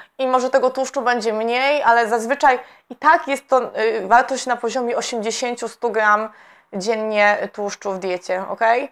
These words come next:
A jak ja liczę wasze jedzenie, to czasami wychodzi mi trzydzieści gram, czasami wychodzi mi czterdzieści gram, ok? Więc to jest stanowczo za mało.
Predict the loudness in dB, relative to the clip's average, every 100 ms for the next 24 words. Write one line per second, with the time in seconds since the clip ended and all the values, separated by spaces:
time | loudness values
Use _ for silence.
0 | _ _ _ _ 4 6 6 4 4 2
1 | 6 6 6 6 6 4 -4 -6 0 2
2 | 2 -2 -4 -8 -20 _ -2 0 2 2
3 | 4 2 2 -2 -6 -10 -10 -8 -6 2
4 | 6 6 4 -2 -14 _ _ _ -2 0
5 | 2 0 -4 -6 -6 -6 -6 -6 -6 2
6 | 4 4 -2 0 2 2 -4 -20 -20 -18
7 | -4 -4 2 2 2 0 0 2 6 6
8 | 6 4